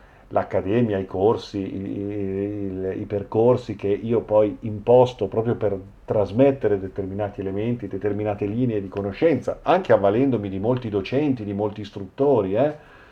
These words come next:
Soprattutto qui a Terni, siamo una bella squadra.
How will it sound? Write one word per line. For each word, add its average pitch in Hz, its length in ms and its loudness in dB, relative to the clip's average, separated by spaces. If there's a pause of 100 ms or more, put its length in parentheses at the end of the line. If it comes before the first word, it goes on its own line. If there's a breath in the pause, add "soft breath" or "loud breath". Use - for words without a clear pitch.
(320 soft breath)
Soprattutto 113 460 -2
qui 110 140 -4
a 101 80 0
Terni, 113 440 4 (540 soft breath)
siamo 117 240 -2
una 107 140 0
bella 131 240 6
squadra. 110 640 4